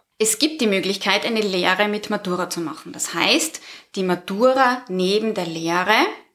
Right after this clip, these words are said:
neben der Lehrzeit dazu zu machen, das erfordert natürlich ein bisschen mehr Aufwand.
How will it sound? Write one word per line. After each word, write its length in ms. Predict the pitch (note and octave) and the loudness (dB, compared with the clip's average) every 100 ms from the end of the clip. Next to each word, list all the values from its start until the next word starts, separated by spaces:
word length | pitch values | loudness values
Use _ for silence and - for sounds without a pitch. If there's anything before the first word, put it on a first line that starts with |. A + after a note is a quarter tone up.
| - | -10
neben 340 | E3+ E3+ E3 | -4 -2 -2
der 240 | D#3+ D#3 D3+ | -4 -6 -8
Lehrzeit 760 | E3 E3+ F3 - E3+ F3 A#3 - - - _ _ | -6 -4 -4 -4 -2 0 0 -2 -16 -20 _ _
dazu 320 | F#3+ - A3 | -8 -4 -4
zu 160 | A#3 C#4+ | 0 2
machen, 480 | C4 B3 - D#4 D#4 - - | 4 2 2 2 0 -6 -2
das 140 | G#3+ | 0
erfordert 440 | A3+ - F#3 A#3+ A3+ | 0 2 4 4 2
natürlich 340 | A3 A3 A3 | 0 0 -2
ein 60 | G#3+ | -2
bisschen 200 | G#3+ G3 | 0 2
mehr 200 | G3+ D3 | 2 0
Aufwand. 500 | D#3+ - - - | -4 -8 -10 -14